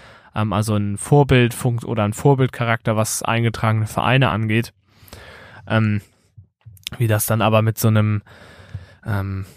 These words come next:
ja, schwierigen Investor ist, der auch seine Finanzspritzen immer an so wilde Forderungen knüpft, ähm, die schon an Erpressung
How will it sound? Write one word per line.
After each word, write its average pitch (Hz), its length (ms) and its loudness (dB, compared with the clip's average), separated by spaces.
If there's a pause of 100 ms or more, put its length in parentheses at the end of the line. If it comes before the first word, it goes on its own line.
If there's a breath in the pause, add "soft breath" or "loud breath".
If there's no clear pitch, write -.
(180 loud breath)
ja, 101 140 -2
schwierigen 131 420 4
Investor 120 500 2
ist, 151 240 2
der 110 80 4
auch 107 120 2
seine 117 260 2
Finanzspritzen 113 760 -2
immer 113 180 -4
an 107 180 0
so 107 500 0
wilde 117 320 2
Forderungen 104 680 2
knüpft, - 640 -4
ähm, 101 480 -2
die 104 120 2
schon 101 380 -2
an 98 160 0
Erpressung 104 640 2